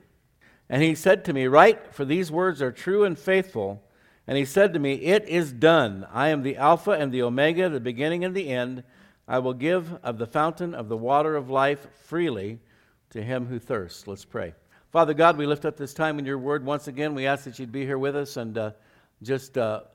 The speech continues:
cause your Holy Spirit to give us insight and understanding and wisdom, uh, as we look at this passage this morning. And Lord,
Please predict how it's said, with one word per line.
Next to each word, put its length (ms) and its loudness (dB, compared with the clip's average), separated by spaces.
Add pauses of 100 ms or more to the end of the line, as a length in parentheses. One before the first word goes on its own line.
(440)
cause 320 -2
your 140 -4
Holy 320 -2
Spirit 500 -6
to 80 -12
give 220 -6
us 160 -8
insight 500 -2
and 160 -10
understanding 840 -8
and 160 -8
wisdom, 520 -6 (680)
uh, 220 -4
as 180 -4
we 140 -4
look 160 -4
at 100 -10
this 160 -8
passage 520 -2
this 220 -14
morning. 380 -8
And 180 -12
Lord, 300 -2